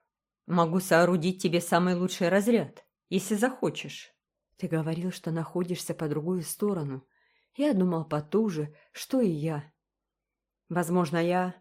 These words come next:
по третью", пожал плечами Снейр. "Я не могу подрубать ветку, на которой сижу,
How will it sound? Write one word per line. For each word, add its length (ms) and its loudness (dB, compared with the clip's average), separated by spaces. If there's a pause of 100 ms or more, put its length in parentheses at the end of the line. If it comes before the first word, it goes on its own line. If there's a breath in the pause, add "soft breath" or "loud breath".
(160)
по 100 4
третью", 680 0 (180)
пожал 300 -4
плечами 500 -6
Снейр. 520 -8 (460)
"Я 120 6
не 120 8
могу 300 2
подрубать 680 -2 (280 soft breath)
ветку, 440 4
на 140 0
которой 400 0
сижу, 600 -4